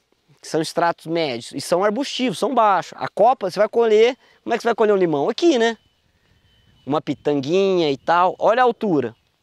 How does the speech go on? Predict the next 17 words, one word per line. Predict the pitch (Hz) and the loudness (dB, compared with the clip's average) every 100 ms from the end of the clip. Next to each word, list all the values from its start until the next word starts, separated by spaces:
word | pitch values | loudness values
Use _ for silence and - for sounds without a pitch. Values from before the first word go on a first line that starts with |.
| _ _ _ 427 _ _ _ _ | _ _ _ -20 _ _ _ _
É | - | 0
a | |
altura | 202 - 226 | 0 0 -4
do | 247 254 | -2 -2
pé | 262 | -2
de | 254 | -2
café | - 254 - 226 | -2 -4 -2 0
ali. | 202 175 214 _ - - - _ _ _ | 0 -2 -8 _ -20 -20 -20 _ _ _
Então | - | -8
como | - 233 | -2 -2
é | |
que | 233 | 0
eu | 214 | -2
vou | 202 | -2
conciliar | 202 - 180 165 | -2 -4 0 2
os | 151 131 | 2 0
dois? | 131 113 - | -2 -4 -8